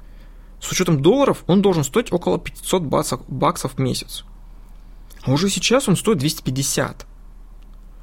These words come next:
То есть реальная зарплата за неделю у всех в агентстве упала в два раза. Покупательная способность упала в два раза. А теперь мы еще снизим. Давайте, допустим, в два раза демпинг сделаем. Вместо тридцати тысяч будет пятнадцать. Что тогда? Тогда наш бюджет фактически будет поделен в четыре раза.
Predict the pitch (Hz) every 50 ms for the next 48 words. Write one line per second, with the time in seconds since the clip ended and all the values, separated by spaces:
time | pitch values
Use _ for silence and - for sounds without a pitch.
0 | - - - - 175 170 180 196 220 208 180 156 131 151 160 170 - 196 190 -
1 | - 123 131 131 151 156 165 226 285 269 220 - - 135 135 - - - - 175
2 | - - 127 120 135 185 240 233 - - 123 - 175 190 165 127 123 123 117 127
3 | 131 143 139 120 113 - - 110 - - - - - - - - - - - -
4 | - - - - - - - 143 165 160 160 - 127 120 - - 156 - 170 143
5 | 131 123 - - - 123 120 120 120 127 123 120 - 107 107 - - - - -
6 | - - - - - - - 135 - 175 170 - 151 208 190 196 214 214 - -
7 | - 196 175 - - 147 127 123 113 113 135 220 - 160 151 - 147 139 - 123
8 | 113 123 135 147 156 151 135 127 120 123 123 120 139 127 123 - - 123 120 -
9 | - 113 117 123 - - - - 185 - - - 320 311 - 190 - - - -
10 | 185 196 - - - - - 147 127 - - - - - - - - - - -
11 | - - - - - - - - - - - 240 226 190 165 147 123 113 - -
12 | - 165 156 - 180 180 185 160 139 135 160 175 156 175 226 294 - - 208 170
13 | - - 160 - - - - - - 139 143 - 151 151 196 233 208 170 - -
14 | - - 180 165 147 143 - - - -